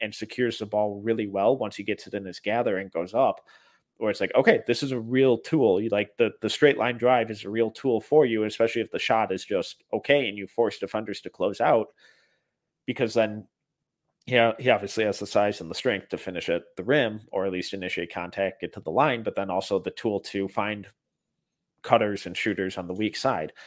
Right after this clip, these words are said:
Um, but just because there's that kind of creation, that secondary, tertiary creation upside with him,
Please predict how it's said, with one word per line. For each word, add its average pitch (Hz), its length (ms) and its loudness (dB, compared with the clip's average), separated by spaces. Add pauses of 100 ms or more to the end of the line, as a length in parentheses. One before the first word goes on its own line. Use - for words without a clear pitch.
(280)
Um, 82 440 4 (340)
but 107 260 8 (800)
just 127 220 2
because 117 320 0
there's 113 280 4
that 101 200 2
kind 107 160 -8
of 90 100 -6
creation, 104 640 0 (400)
that 117 160 2
secondary, 110 460 2
tertiary 98 520 -2
creation 98 480 -2
upside 92 420 -2
with 147 220 2
him, 107 260 0